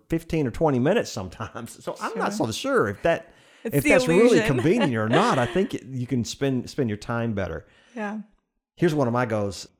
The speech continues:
Speaker 1: and I think this is one that we could all relate to, is, is limit our smartphone usage
Speaker 2: Yes.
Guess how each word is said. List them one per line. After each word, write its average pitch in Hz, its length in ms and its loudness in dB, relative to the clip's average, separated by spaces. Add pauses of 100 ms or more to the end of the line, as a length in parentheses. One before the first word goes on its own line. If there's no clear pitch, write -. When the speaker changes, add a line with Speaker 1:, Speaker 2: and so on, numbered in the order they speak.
Speaker 1:
and 120 320 -2
I 139 120 -2
think 131 220 -2
this 127 260 -2
is 95 200 -10
one 110 240 0
that 98 160 -6
we 104 100 -4
could - 140 -6
all 107 240 -2
relate 101 380 -4
to, 104 100 -6
is, 95 440 -6 (120)
is 104 280 -10
limit 113 480 -4 (280)
our 98 140 -10
smartphone 101 680 -4
usage 95 640 -8 (460)
Speaker 2:
Yes. 190 680 -8